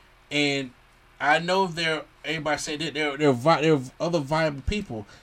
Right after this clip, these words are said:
such as, you know, A J Styles or Bobby Lashley or Seth Rollins or Kevin Owens. Well,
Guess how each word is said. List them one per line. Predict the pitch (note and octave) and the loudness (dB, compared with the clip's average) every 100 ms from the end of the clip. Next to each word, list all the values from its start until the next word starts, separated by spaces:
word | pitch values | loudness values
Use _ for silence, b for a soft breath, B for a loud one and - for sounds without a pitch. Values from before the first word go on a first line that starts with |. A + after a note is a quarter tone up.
| - | -12
such | C#3+ C3 | -8 -6
as, | C3 B2 | -6 -6
you | C3 | -6
know, | G#2+ - | -8 -8
A | G#2 G2+ | -10 -8
J | G#2+ | -10
Styles | G2+ - D#3 B2+ F#2 E2+ | -8 -2 0 2 0 -4
or | E2+ | -2
Bobby | F#2+ G#2+ A#2 | 0 0 0
Lashley | B2 C#3 D3+ C3 - F#2+ | 2 4 4 2 -6 -12
or | A2 | -12
Seth | C3+ A#2 A#2 | -10 -10 -6
Rollins | C3+ C#3 A#2+ F#2+ - B B - | -2 0 -2 -8 -14 B B -16
or | A2 | -10
Kevin | - C#3+ C3+ C#3+ | -4 -2 -2 -2
Owens. | D3+ B2+ G2+ F#2+ B B - | -2 -4 -8 -14 B B -8
Well, | C#3+ C#3 | -4 -4